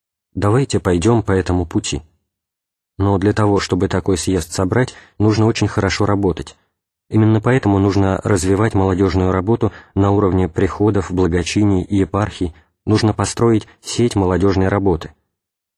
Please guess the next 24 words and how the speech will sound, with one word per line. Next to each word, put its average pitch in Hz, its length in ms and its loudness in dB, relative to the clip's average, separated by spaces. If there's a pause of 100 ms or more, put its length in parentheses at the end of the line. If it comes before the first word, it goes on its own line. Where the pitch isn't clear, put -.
(480)
Первое, 95 420 2
о 92 160 -4
чем 98 200 2
я 95 160 2
попросил 98 520 0 (160)
владыку 92 420 0
Феофилакта, 104 720 -2 (180)
епископа 92 420 -2
Смоленского 92 520 0
и 90 60 2
Вяземского, 78 560 -2 (380)
который 101 300 0
отвечает 98 460 0
за 92 100 0
молодежную 92 480 2
работу 92 320 0
в 80 40 0
Москве, 90 420 -4 (420)
дать 113 220 0
мне 101 200 2
список - 520 -6
высших 107 400 -2
учебных 95 400 0
заведений, 95 500 0